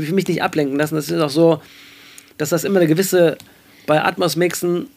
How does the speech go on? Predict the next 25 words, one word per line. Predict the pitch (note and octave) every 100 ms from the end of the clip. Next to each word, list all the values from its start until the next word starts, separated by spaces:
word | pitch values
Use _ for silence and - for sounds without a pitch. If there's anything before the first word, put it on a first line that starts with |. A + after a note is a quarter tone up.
| _
bei | A#2+
Stereo-Mischen | - D3 D#3+ E3 D#3
natürlich | C#3 C3
genau, | C3+ D#3 F3
ich | C3
meine, | C3+
natürlich | C3 D3
ist | C3+
genau | D3 F3+
das | G3
Gleiche | F3+ E3
mit | E3
Stereo-Mischung | - E3 E3 D#3 D#3
und | D3+
jetzt | C#3+
dann | D3
irgendwelche, | D#3 D#3 D3+ D3 C3 - - - - -
äh, | C#3+ C#3 C#3+ - C4 C4 - - A#3 C4+ F3+ - _ - C#4+
Mel-, | D#3 D#3 E3+
Melodyne, | E3 D#3 F#3 G#3+ D#3+ F3+ F#3
äh, | - E3 D#3
Melodyne | D3+ F3 G3+ E3+ E3+ F3+ D3+
oder, | C#3+ C#3+ C3 B2+ C3
äh, |
man-, | B2+ B2+ C3